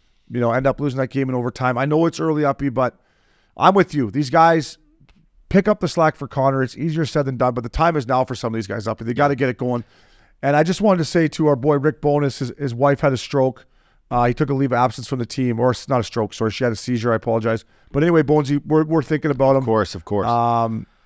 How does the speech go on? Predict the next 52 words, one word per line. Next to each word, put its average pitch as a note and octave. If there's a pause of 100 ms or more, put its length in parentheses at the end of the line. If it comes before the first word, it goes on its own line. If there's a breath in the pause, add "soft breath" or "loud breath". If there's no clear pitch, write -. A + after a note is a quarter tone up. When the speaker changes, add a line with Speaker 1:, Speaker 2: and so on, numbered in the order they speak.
(160)
Speaker 1:
I C3
love C3
Rick A2+
Bowness, G#2+
man, G#2+
so A#2
I A2+
hope A#2
he's A2
doing A2+
well. G#2+
But G#2
Speaker 2:
Yeah. E2+ (400)
Speaker 1:
Oil E3
time, F#3
let's F3
go, E3+
right? B2
Speaker 2:
Yeah, D3
Speaker 1:
Ups? B2+
Speaker 2:
well, D3+
and D#3+
then, E3+
and E3
this F3
is, G#3 (160)
I, B2
I -
look C3+
at E3
the C3
lineup B2
here, A2
and G#2+
they A2
have A#2+
right B2
now A2
Kane, A#2
Draisaitl, A2
and G2+
a G2+
guy B2+
that C#3+ (200)
it A#2+
has A#2+
been C3
a A2+
great A#2+
pickup A#2
for A2
them, F#2+